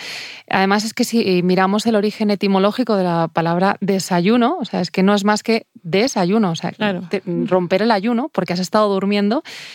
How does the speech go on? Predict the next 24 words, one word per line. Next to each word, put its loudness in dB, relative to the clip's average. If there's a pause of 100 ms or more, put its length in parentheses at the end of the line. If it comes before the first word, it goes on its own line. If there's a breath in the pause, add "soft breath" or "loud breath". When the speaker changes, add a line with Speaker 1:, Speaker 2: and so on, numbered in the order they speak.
(160 loud breath)
Speaker 1:
y 0
tienes 0
que -2
comer. 2
Y 0
me 4
encanta 2
eso 0
que -2
has 0
dicho, -2
¿no? 0
De, 0
bueno, -2
casi -2
es -4
mejor -2
que -6
si -4
no 0
tienes 0
tiempo 0
salgas -2
pitando 0